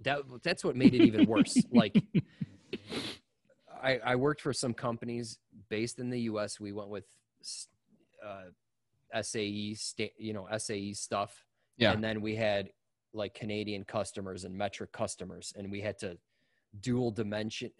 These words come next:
Speaker 1: Dude, it
Speaker 2: Ooh.
Speaker 1: just was stupid, dude. It was,
Speaker 2: Yeah.
Speaker 1: it was, it was crazy. Anyway.
Speaker 2: Metric's the way to go, Matt. Let's change the world one YouTube video at a time.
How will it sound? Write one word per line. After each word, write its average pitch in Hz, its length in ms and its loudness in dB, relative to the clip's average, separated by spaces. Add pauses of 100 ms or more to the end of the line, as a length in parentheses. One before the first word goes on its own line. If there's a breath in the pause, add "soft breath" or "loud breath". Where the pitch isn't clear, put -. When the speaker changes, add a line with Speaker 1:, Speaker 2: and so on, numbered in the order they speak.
(120)
Speaker 1:
Dude, 156 160 0
it 113 140 2
Speaker 2:
Ooh. 92 40 -2
Speaker 1:
just - 360 -4
was 151 120 -8
stupid, - 720 -8
dude. 95 220 -14 (100)
It 123 60 -10
was, 117 220 -8
Speaker 2:
Yeah. 95 160 6
Speaker 1:
it 123 80 -4
was, 117 240 -12 (500)
it - 20 -16
was 135 120 -8
crazy. 95 380 -2 (880)
Anyway. 95 280 -8
Speaker 2:
Metric's 160 340 6
the 131 60 6
way 107 120 6
to 85 80 2
go, - 220 -6
Matt. 71 280 -6 (1300)
Let's 127 140 2
change 143 220 10
the 107 80 8
world 90 320 6 (120)
one 120 460 8
YouTube 110 380 2
video 92 240 2
at 85 60 -2
a 80 100 -6
time. - 320 -8